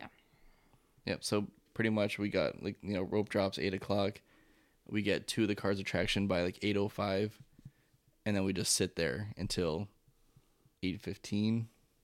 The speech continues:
Speaker 1: Yeah, it was way too long of not moving.
Speaker 2: Um, so we decided to leave the Cars line and head to Incredicoaster,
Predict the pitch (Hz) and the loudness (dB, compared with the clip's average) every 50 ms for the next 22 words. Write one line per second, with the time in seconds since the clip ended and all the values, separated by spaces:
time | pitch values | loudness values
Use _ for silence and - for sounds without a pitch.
0 | _ _ _ - - 233 220 214 202 190 190 196 214 - - 262 269 247 254 240 | _ _ _ -10 -8 -6 -6 -4 -6 -6 -8 -10 -10 -6 -4 -4 -2 -2 -2 -4
1 | 214 - - _ _ _ _ _ _ _ - - 220 240 254 254 247 240 - 247 | -4 -6 -14 _ _ _ _ _ _ _ -14 -8 -4 -2 -2 -2 -2 -4 -4 -4
2 | 226 220 208 208 202 202 202 196 196 208 196 - - 240 - - 262 254 - - | -4 -2 -4 -4 -4 -4 -6 -6 -4 -4 -4 -2 -2 -4 -6 -6 -6 -8 -8 -8
3 | - 254 240 _ _ _ _ _ _ _ _ _ _ _ _ _ _ _ _ _ | -8 -10 -12 _ _ _ _ _ _ _ _ _ _ _ _ _ _ _ _ _
4 | _ _ _ - - _ - - - - 92 92 92 104 - - 98 98 101 101 | _ _ _ -20 -20 _ -18 -14 -6 -4 -2 -2 0 0 0 2 2 2 2 2
5 | - 85 87 101 95 98 - 101 95 101 104 113 131 135 127 107 87 95 - - | 2 2 2 2 0 -2 0 0 0 2 2 2 2 2 2 2 0 -4 -2 0
6 | 85 80 90 98 90 - 80 80 82 85 82 - 87 98 98 101 101 95 80 104 | 0 0 0 0 -2 0 0 0 0 0 -2 -2 -2 -2 -2 0 0 -2 -2 -2
7 | - - - - 101 87 69 82 104 - - - 98 98 92 95 - - - - | -4 -6 -4 -2 -2 -2 -2 -2 -4 -4 -2 0 0 0 0 -2 -4 -4 -4 -4
8 | - - - 60 90 104 | -6 -6 -4 -4 -4 -4